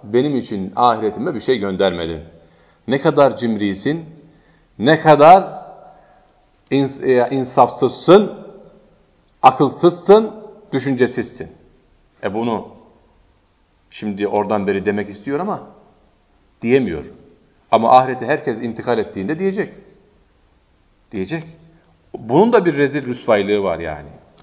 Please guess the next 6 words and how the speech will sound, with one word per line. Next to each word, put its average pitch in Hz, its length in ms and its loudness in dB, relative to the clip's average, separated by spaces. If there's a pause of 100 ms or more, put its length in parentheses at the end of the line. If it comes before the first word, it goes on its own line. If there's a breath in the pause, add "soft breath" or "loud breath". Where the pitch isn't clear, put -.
(440)
O 117 100 -2
yüzden 127 340 -2 (2500 soft breath)
ahirete 123 600 2
intikal 131 540 0
etmiş 139 500 -4
olan 98 420 -2